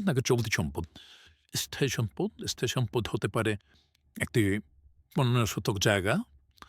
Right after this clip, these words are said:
যার মূল্য আমরা এখানে সেট করে দিলাম চল্লিশ লক্ষ টাকা।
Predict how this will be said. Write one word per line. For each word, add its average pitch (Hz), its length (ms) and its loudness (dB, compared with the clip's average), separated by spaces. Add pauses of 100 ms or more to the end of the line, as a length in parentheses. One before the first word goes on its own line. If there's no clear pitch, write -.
(320)
যার 120 180 2
মূল্য 131 640 4
আমরা 123 160 4
এখানে 110 240 0
সেট - 200 -4
করে 123 200 2
দিলাম 139 280 2 (460)
চল্লিশ 123 380 0
লক্ষ - 180 -2
টাকা। 117 260 0